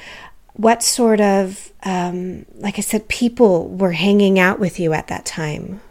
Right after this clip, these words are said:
Um, what activities were you doing? Uh, was there a s-, were there any natural elements that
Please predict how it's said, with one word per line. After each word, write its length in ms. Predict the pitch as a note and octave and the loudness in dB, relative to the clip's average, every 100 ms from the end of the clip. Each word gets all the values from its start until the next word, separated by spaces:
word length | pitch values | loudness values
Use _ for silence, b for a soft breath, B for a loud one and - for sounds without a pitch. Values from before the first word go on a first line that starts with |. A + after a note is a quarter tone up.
| - - | -20 -14
Um, 640 | F3 F3 F#3 F#3 G3 G#3 - - | -10 -10 -10 -12 -14 -16 -20 -20
what 240 | - G3+ A#3 | -6 -2 0
activities 580 | B3 - B3+ B3 G#3 E3+ | 0 2 2 4 2 2
were 60 | |
you 160 | D#3 D3+ | -2 -2
doing? 480 | D#3 D3+ D3 F3 - B B B B B | -2 -2 -2 -8 -12 B B B B B
Uh, 300 | F#3 D#3+ D#3 | -4 -2 -4
was 340 | F3+ G3 G3+ G3+ | -2 0 2 2
there 360 | G3+ G3+ G3+ | 4 4 2
a 140 | A3 G3+ | 0 -4
s-, 340 | - - - - | -4 -4 -6 -10
were 220 | A#3 A3 | -2 2
there 140 | A3 A#3+ | 4 6
any 180 | A#3 G#3+ | 6 4
natural 560 | G3+ F#3+ - G#3+ F#3+ | 4 2 0 2 2
elements 840 | - F#3+ G#3 F#3 F3 - - - - | 0 -2 0 0 -2 -4 0 0 -2
that 320 | F#3+ F#3+ F3+ | -4 -4 -4